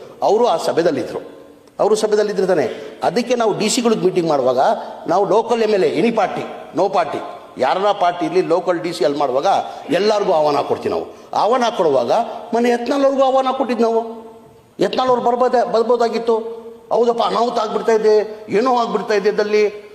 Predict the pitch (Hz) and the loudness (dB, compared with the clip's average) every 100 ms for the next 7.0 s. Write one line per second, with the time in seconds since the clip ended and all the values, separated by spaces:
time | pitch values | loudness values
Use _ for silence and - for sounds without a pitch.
0 | - 226 262 254 294 294 151 120 127 185 | -4 0 2 2 0 0 0 0 -2 -2
1 | 233 233 226 160 180 240 185 139 117 185 | -2 0 -2 0 0 0 -2 -6 -2 0
2 | 220 - - 170 180 180 247 269 269 226 | 0 -4 -4 0 0 2 0 0 0 0
3 | 220 165 175 185 131 214 240 - - 254 | 0 0 0 0 2 2 0 -4 -4 0
4 | 294 339 269 294 302 302 285 285 269 208 | 2 2 2 2 2 2 0 0 2 2
5 | - - - - - 220 277 277 285 277 | 0 -4 -12 -14 -4 -2 0 0 0 0
6 | 240 254 254 247 254 240 202 135 - | 2 2 2 0 0 2 2 0 -4